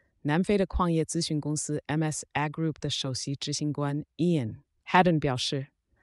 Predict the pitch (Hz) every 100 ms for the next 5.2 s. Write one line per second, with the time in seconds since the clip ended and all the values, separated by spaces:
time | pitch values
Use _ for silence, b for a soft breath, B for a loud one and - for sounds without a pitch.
0 | _ - - 170 180 202 185 - 131 165
1 | 151 - 143 143 - 185 170 143 - 160
2 | 143 - 160 170 b b b b b 170
3 | - 170 147 - 147 156 165 - 175 156
4 | 151 139 170 160 147 160 151 139 139 175
5 | 139